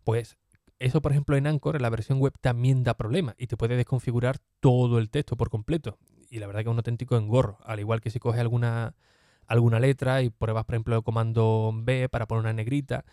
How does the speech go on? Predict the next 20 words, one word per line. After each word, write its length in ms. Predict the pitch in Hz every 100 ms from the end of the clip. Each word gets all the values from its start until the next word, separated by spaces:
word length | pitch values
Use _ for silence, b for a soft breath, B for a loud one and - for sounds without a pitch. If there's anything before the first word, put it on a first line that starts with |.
| b b _
te 120 | 110
desconfigura 600 | 110 - 107 107 107 110
por, 220 | 117 113 -
por 140 | 120 -
completo 540 | 113 110 117 113 113
el, 260 | 107 107 -
el 200 | 113 107
texto. 400 | 127 127 - 123 _ b b b b b
Pero 280 | 135 160 165
lo 180 | 139 127
peor 220 | 120 135 151
viene 300 | 165 156 156 _
en, 800 | - 117 113 113 110 113 113 110 -
en 160 | 117
el 60 | 113
momento 380 | 117 120 127 127
que 80 | 131
tú 80 |
ya 140 | 127 123
lo, 180 | 127